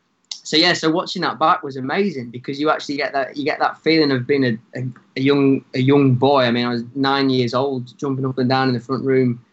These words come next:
just loving, loving football. And, and, uh, yeah, that, that, that for me was the, the standout football game. And, and thankfully, Sky have, have obviously read my mind, and they're putting on the cricket game that I wanted to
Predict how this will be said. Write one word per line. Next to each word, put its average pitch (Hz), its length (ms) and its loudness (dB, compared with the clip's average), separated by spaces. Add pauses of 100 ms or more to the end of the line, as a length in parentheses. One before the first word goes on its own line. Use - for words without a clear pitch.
(280)
just 131 260 -2
loving, 135 640 4 (140)
loving 131 300 0
football. 135 460 2
And, 113 380 0
and, 123 340 0
uh, 123 360 2 (580)
yeah, 135 260 4
that, 131 200 -2
that, 147 220 -2
that 147 220 -2
for 143 100 -8
me 139 200 2
was 127 160 -4
the, 123 200 -6 (100)
the 127 60 -12
standout 127 480 -2
football 127 360 -6
game. 120 360 -4
And, 135 280 0
and 135 220 2
thankfully, 160 540 -4
Sky 131 680 -2
have, 131 160 -10 (120)
have 127 240 -10
obviously 135 320 -6
read 131 200 0
my 127 200 2
mind, 131 360 2
and 123 100 -4
they're 127 80 -2
putting 143 300 -6
on 139 120 0
the 127 80 -2
cricket 123 400 -4
game 127 240 0
that 127 140 0
I 131 140 2
wanted 127 360 -4
to 127 240 -4